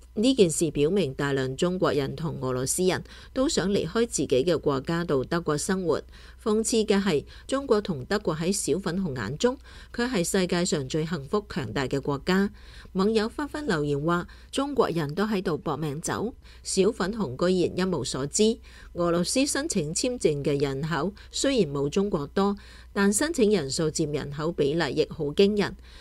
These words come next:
中國同俄羅斯幸福？我同小粉紅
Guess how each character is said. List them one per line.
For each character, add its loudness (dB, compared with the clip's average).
中 -4
國 2
同 -6
俄 -4
羅 -4
斯 2
幸 -6
福？ -2
我 -2
同 0
小 4
粉 -4
紅 -6